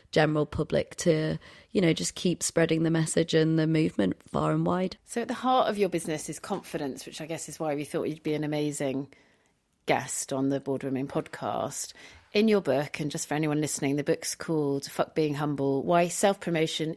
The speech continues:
Speaker 2: Isn't a Dirty Word. And in there, there was an amazing quote that really resonated with me. And it said, "One of the hardest and saddest things I see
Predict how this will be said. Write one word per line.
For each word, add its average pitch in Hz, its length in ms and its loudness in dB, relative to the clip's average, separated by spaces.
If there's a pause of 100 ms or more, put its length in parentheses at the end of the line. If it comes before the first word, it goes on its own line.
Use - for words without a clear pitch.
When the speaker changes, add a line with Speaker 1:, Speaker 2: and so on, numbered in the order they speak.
(120)
Speaker 2:
Isn't 160 480 0
a 147 40 -4
Dirty 139 380 -2
Word. - 400 -4 (680)
And 170 120 6
in 226 160 6
there, 165 180 8
there 160 140 4
was 160 100 0
an 170 80 -2
amazing 170 480 0
quote - 640 -2
that - 160 0
really 156 180 -4
resonated 143 600 -4
with 139 160 -12
me. 107 420 -8
And 156 160 -8
it - 100 -8
said, 160 300 -2 (160)
"One 196 220 -2
of 208 60 -2
the 214 60 -2
hardest 233 600 0
and 202 100 -2
saddest 233 540 -2
things 147 260 -4
I 143 120 -4
see 120 440 -6